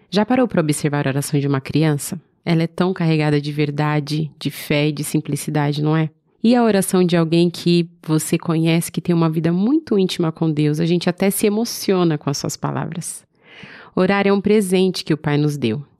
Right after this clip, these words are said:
e é a melhor forma de se comunicar com o Eterno e reconhecer que sem Ele nada podemos fazer. Por isso, é tão necessário que através das nossas orações, aprendemos que devemos confiar nas boas intenções dele para com a nossa vida.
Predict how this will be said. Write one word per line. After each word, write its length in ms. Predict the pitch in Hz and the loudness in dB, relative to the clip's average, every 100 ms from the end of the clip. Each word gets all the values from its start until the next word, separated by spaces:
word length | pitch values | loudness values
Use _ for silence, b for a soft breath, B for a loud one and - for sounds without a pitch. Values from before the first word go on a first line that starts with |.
| - | -2
e 120 | 156 | 0
é 80 | 151 | 4
a 60 | |
melhor 440 | 160 160 156 190 220 | 4 4 2 2 -2
forma 340 | - 160 156 | -2 0 0
de 100 | 156 | -2
se 160 | - 180 | -4 -4
comunicar 680 | - 185 190 185 - 156 156 | 0 2 2 0 0 0 0
com 220 | - 165 | 0 2
o 60 | 170 | 2
Eterno 580 | 175 156 139 143 151 - | 0 0 2 2 -2 -2
e 80 | |
reconhecer 640 | 147 165 170 160 156 - 156 | 0 0 2 0 0 -2 -4
que 120 | - | -4
sem 240 | - 156 | -2 0
Ele 260 | 160 170 160 | 2 2 2
nada 360 | 156 160 156 147 | 2 2 0 -2
podemos 420 | 143 131 143 - | -2 -2 -4 -2
fazer. 340 | 147 139 151 _ _ - | -4 -4 -10 _ _ 0
Por 160 | 180 | 2
isso, 340 | 196 180 - - - | 4 2 -4 -8 -6
é 80 | 156 | -6
tão 320 | - 180 190 | 0 0 2
necessário 600 | 185 - 170 156 156 151 | 2 0 -4 -2 -2 -2
que 140 | - | -4
através 400 | 156 156 151 147 | -2 -2 0 0
das 160 | 147 147 | 0 -2
nossas 300 | 151 156 156 | -4 -2 0
orações, 760 | 156 170 - 143 143 151 - - | 0 0 0 0 2 0 -4 -6
aprendemos 720 | 160 - 156 151 151 151 151 | -6 -2 0 2 2 0 -2
que 160 | - 147 | -4 -4
devemos 480 | 135 143 147 156 - | -2 -2 -2 -2 -6
confiar 840 | - - 214 - - 185 147 156 | -6 -2 -2 -2 0 2 2 2
nas 260 | 156 151 147 | 2 0 -2
boas 460 | 147 165 196 196 | 0 2 4 2
intenções 680 | 175 170 170 - 156 151 151 | 2 0 0 0 0 0 0
dele 320 | 147 139 143 | 0 0 0
para 300 | - 143 139 | -2 -2 -2
com 100 | - | -2
a 20 | |
nossa 280 | 135 143 - | -2 -2 -4
vida. 340 | 139 - - | -6 -10 -10